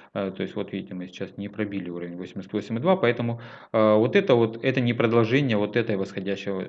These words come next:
вот этого восходящего движения. Если мы пробьем уровень восемьдесят восемь и два на сегодняшнем открытии, в принципе, я думаю, что здесь как раз будет гэп, который его и пробьет. А, тогда строим наклонный канал.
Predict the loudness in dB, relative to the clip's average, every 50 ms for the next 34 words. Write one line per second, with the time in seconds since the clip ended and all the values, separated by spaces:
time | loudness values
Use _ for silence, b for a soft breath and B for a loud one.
0 | -10 -8 -6 -2 -2 0 0 0 0 -2 -2 -4 -6 -6 -4 -4 -4 -4 -4 -6
1 | -6 -6 -8 -6 -6 -6 -4 -4 -4 -4 -4 -4 -4 -2 2 2 0 2 2 2
2 | 2 2 0 -2 -4 -4 -6 -6 -8 -8 -8 -8 -8 -10 -12 -8 -6 -6 -6 -4
3 | -4 -6 -4 -2 0 0 0 0 -2 -4 -4 -4 -4 -4 -4 -6 -8 -6 -6 -8
4 | -8 -8 -8 -8 -8 -4 -4 -6 -6 B B B B B B B _ -2 -2 -2
5 | -2 -4 -4 -4 -2 -2 -2 -4 -4 -4 -6 -8 -8 -6 -6 -6 -6 -6 -10 -12
6 | -12 -10 -6 -4 -4 -4 -6 -6 -8 -6 -6 -6 -4 -2 -2 -2 -2 -2 -8 -8
7 | -6 -4 -4 -4 -4 -6 -6 -6 -6 -6 -6 -6 -8 -8 -6 -4 -4 -4 -4 -4
8 | -6 -6 -6 -8 -10 -16 B B B B B B B -2 -2 0 0 -2 -2 -2
9 | -2 -2 2 0 0 0 0 -2 -2 -2 -2 -4 -4 -4 -4 -4 -4 -4 -4 -4
10 | -2 -2 -2 -4 -4 -8 -14